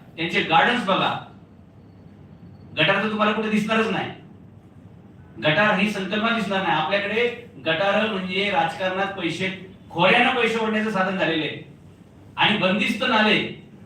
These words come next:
हे तर मला वाटतं रोजगार हमीच्या राजकारणाची, दरवर्षी, अं, गटार बांधायची, ती चॉकअप होतात आणि परत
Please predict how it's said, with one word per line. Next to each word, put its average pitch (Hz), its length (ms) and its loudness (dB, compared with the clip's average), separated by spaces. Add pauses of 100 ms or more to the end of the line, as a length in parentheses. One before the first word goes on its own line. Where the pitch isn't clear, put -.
हे 196 160 2
तर 226 80 0
मला 214 200 2
वाटतं 214 380 0 (680)
रोजगार 185 380 4
हमीच्या 214 400 4
राजकारणाची, 185 540 -2 (280)
दरवर्षी, 226 500 4 (920)
अं, - 560 0
गटार 208 220 2
बांधायची, 208 720 2
ती 156 100 -6
चॉकअप 170 260 -2
होतात 208 520 0 (260)
आणि 180 300 2
परत 226 280 -2